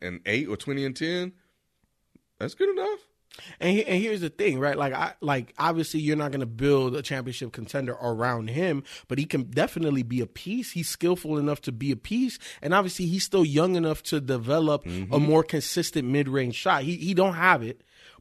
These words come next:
Speaker 2: but you can't tell me that a guy that shoots his percentage, well, I don't think his percentage from free throw line is that great anyway, but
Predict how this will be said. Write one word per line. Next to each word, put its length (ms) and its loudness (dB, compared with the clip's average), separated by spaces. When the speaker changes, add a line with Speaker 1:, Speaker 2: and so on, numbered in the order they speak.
Speaker 2:
but 180 8
you 160 2
can't 260 -2
tell 200 -2
me 140 2
that 180 2
a 20 0
guy 220 0
that 160 2
shoots 340 -4
his 240 -2
percentage, 560 -2
well, 140 6
I 100 10
don't 140 2
think 120 -4
his 180 -2
percentage 420 -6
from 120 -6
free 160 -6
throw 120 -6
line 140 -4
is 80 -6
that 180 -6
great 260 -4
anyway, 380 0
but 180 -2